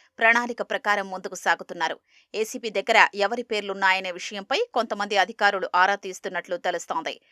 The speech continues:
మూడు రోజుల క్రితం ఖమ్మం ఆర్టీఓ కార్యాలయంపై ఫిర్యాదులు రావడంతో ఏసీబీ తనిఖీలు చేపట్టింది. సుమారు ఇరవై గంటల పాటు సోదాలు చేసి, ఇరవై మంది ప్రైవేటు ఏజెంట్లను అదుపులోకి తీసుకున్నారు. ఈ నెల ఇరవై మూడున మహబూబ్నగర్ జిల్లాలో రవాణా శాఖ అధికారుల ఇళ్లల్లో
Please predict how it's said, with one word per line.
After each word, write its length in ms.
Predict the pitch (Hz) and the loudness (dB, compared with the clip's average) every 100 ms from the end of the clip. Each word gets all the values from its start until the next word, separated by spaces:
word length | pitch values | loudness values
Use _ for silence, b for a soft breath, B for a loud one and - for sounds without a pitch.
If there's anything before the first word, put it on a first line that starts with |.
| b b 240 | b b -2
మూడు 220 | 311 349 | -2 0
రోజుల 300 | 220 208 196 | -4 -4 -8
క్రితం 260 | 202 247 | -4 -4
ఖమ్మం 480 | 440 - 254 254 285 202 | -4 -4 -2 0 0 4
ఆర్టీఓ 380 | 214 - 233 | 2 2 -10
కార్యాలయంపై 800 | 208 185 175 190 185 220 254 196 | 0 2 2 2 -2 -2 -2 -4
ఫిర్యాదులు 520 | - 214 208 208 190 | -4 -6 0 0 0
రావడంతో 640 | 180 165 185 180 - 175 175 _ | 2 2 0 -6 -4 -2 -4 _
ఏసీబీ 500 | 220 226 254 220 156 - | -4 -2 -2 -2 -2 0
తనిఖీలు 340 | 196 208 190 165 | 0 -2 -8 -8
చేపట్టింది. 640 | 180 170 165 170 160 - b b | -6 -6 -8 -8 -10 -12 b b
సుమారు 340 | - 240 240 370 | -8 0 2 2
ఇరవై 360 | 254 220 240 208 | 0 -2 0 -2
గంటల 220 | 202 233 | -2 -4
పాటు 320 | 220 202 214 | -2 -2 -2
సోదాలు 440 | 196 170 180 196 190 202 | -6 -6 -6 -6 -6 -6
చేసి, 320 | 190 349 427 | -4 -2 -2
ఇరవై 280 | 208 226 262 | -2 -2 -2
మంది 220 | 240 226 | -6 -8
ప్రైవేటు 420 | 208 196 208 226 220 | 0 2 2 -2 -8
ఏజెంట్లను 640 | 180 196 233 262 202 - | -8 -8 -6 -4 -4 -2
అదుపులోకి 400 | 190 202 208 170 | -4 -2 -6 -8
తీసుకున్నారు. 540 | 170 175 - 170 - - b b b | -10 -14 -8 -4 -4 -6 b b b
ఈ 80 | 254 | -2
నెల 140 | 269 349 - | 0 0 0
ఇరవై 260 | 226 254 | -2 -2
మూడున 440 | 247 214 285 269 127 | -6 -6 2 2 4
మహబూబ్నగర్ 600 | 202 254 294 240 208 196 | 0 -2 -4 -4 -2 -4
జిల్లాలో 400 | 185 185 185 339 | -2 0 2 4
రవాణా 380 | 277 214 247 254 | 4 2 0 -2
శాఖ 300 | - 202 220 | -2 -2 2
అధికారుల 540 | 185 214 202 196 185 - | 2 2 -2 0 -2 -6
ఇళ్లల్లో 460 | 180 240 330 220 | -6 -4 0 -2